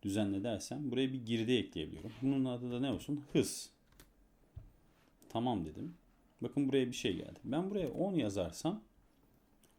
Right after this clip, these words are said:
on hızında hareket etsin istiyorum. Daha hızlı. Çalıştırdım. Sanki diğer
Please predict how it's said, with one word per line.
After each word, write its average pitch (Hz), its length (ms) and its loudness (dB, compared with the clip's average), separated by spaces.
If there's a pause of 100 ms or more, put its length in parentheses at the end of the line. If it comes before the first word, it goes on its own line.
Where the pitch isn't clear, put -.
(160)
on 190 180 6
hızında 131 400 4
hareket 101 380 -2
etsin 87 280 -8
istiyorum. - 360 -12 (600)
Daha 113 220 4
hızlı. 90 260 -4 (600)
Çalıştırdım. 147 640 -2 (1080)
Sanki 160 460 -2
diğer 139 360 -2